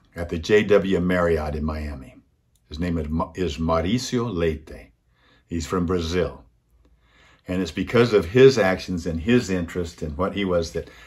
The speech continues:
that, uh, I told him I would focus in on this, because he said he was gonna watch my Meaningful Monday this week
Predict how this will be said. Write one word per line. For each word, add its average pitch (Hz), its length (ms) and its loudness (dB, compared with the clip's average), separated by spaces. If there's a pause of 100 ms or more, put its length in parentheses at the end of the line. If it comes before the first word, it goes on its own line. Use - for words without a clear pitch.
(340)
that, 90 400 -2
uh, 80 240 0
I 90 140 2
told 101 260 2
him 90 220 -2
I 87 160 -2
would 82 280 -4
focus 101 400 0
in 98 140 0
on 85 140 0
this, 78 240 -4
because 82 280 -8
he 80 100 -6
said 98 200 0
he 95 80 0
was 80 100 -6
gonna 87 160 -4
watch 85 280 -2
my 87 120 -4
Meaningful 82 420 -4
Monday 82 260 -2
this 76 240 -6
week 76 260 -10